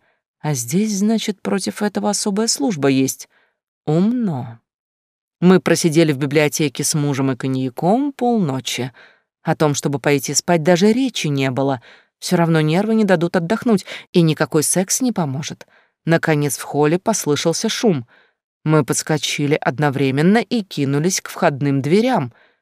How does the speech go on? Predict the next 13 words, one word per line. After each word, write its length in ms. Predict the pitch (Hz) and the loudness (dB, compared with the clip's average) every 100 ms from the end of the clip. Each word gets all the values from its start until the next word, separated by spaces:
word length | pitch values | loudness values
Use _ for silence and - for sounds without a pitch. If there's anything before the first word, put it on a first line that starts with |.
| _ | _
как 220 | - 180 - | -2 -2 -2
встревоженные 920 | - 180 156 160 180 226 233 262 277 | 0 4 4 4 4 4 2 2 4
ворами 400 | 262 214 165 170 | 6 6 4 2
собаки, 640 | - 247 240 - - - _ _ _ _ _ _ - | 2 4 4 2 -4 -12 _ _ _ _ _ _ 0
и 160 | 196 175 | 4 4
попытались 640 | 170 165 - 156 147 - | 4 -2 0 2 2 0
сходу 400 | - - 160 175 | -2 2 4 6
наскочить 580 | 214 220 - 233 247 - | 6 4 0 0 0 0
на 80 | 233 | 2
господина 580 | 202 - 175 156 156 147 | 2 2 2 2 2 2
Бонда 480 | 127 143 143 139 | 2 2 4 2
с 120 | 180 - | 0 2
расспросами, 800 | 220 - 302 285 - 139 120 | 0 0 -2 -2 -2 -2 -4